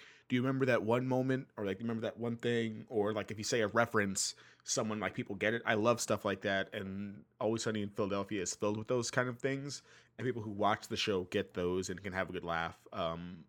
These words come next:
about them. Um, and that's something that's really great.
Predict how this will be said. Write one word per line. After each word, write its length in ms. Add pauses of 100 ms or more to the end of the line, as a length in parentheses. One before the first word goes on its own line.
(140)
about 340
them. 280 (380)
Um, 340 (100)
and 100
that's 200
something 520
that's 140
really 160
great. 320